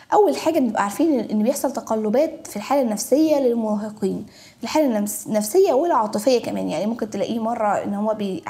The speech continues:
فاكر إن الانجذاب للطرف الآخر أو ال-، الجنس الآخر دوت مهم بالنسبة له، ومرة مهمل القصة دي جدًا.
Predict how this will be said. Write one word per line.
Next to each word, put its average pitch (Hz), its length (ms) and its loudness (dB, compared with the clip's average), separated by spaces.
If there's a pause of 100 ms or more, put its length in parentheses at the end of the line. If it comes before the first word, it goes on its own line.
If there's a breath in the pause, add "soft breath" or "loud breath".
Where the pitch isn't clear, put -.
(120)
فاكر 240 320 -4
إن 208 140 -2
الانجذاب 202 440 -4
للطرف 233 400 -6
الآخر 240 440 -2 (400 loud breath)
أو 254 120 6
ال-، 214 280 -2
الجنس 190 640 -2
الآخر - 380 -2
دوت 220 500 -2
مهم 208 320 0
بالنسبة 214 440 0
له، 370 120 0 (300 loud breath)
ومرة 320 300 2
مهمل 254 340 0
القصة 214 380 -6
دي 208 140 -2
جدًا. - 200 -6